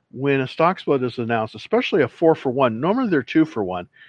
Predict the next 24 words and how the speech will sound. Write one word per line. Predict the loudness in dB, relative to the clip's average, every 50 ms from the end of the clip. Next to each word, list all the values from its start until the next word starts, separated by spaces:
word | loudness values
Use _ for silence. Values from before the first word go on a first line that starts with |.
| -20 -20 -20 _ _ _
that | 2 2 4 2 2 0
means | 0 0 2 2 0 0 -4 -4 0
that | 2 2 2 2 0
they | -4 -4 -4 -2
must | 0 -2 -2 -2 -4 -4
be, | -4 -4
the, | -4 -6 -8 -4 -2 -2 -2 0
the | -2 -4 -4
company | 0 0 0 2 2 0 -2
itself | -2 0 2 4 4 4 2
is | -4 -6
very | -2 0 0 0 0
bullish | -2 -2 -4 -4 -6 -8 -12
because | -12 -6 -2 -2 -2 -2 -4 -10 _ _ -20 -20 _ 0
obviously | 4 4 4 4 2 0 2 0 2
they | 4 6 6
don't | 4 4 2
<laughs> |
want | 0 -6 -8 -6 -6
it | -6 -6 -8
to | -10 -12 -12
fall | -8 _ 2 4 4 4
back | 4 6 4 4 4 2 -4
and | -12 -12